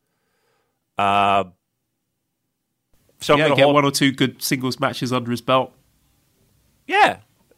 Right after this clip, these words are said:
Speaker 1: yeah. Uh, I think what you're alluding to in your last statement was a cartwheel death match. This would be the f-, third or fourth?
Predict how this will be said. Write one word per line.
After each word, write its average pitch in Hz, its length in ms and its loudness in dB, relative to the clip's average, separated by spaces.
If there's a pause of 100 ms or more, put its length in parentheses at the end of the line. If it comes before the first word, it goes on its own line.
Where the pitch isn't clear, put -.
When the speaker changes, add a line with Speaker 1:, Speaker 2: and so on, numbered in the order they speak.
(140)
Speaker 1:
yeah. 202 180 -12 (720)
Uh, 135 460 4 (2750)
I 180 80 4
think 294 180 -2
what 269 160 4
you're 190 180 0
alluding 156 420 -2
to 90 360 -10 (300)
in 117 80 -16
your 110 120 -12
last 117 260 -6
statement 90 360 -16
was 92 220 -16
a 101 40 -18
cartwheel 127 440 0
death 85 260 -8
match. 82 380 -20 (2000)
This 139 140 -10
would 156 80 -8
be 170 100 -2
the 143 60 0
f-, - 80 -6
third - 1500 -2 (520)
or 131 140 -10
fourth? - 440 -12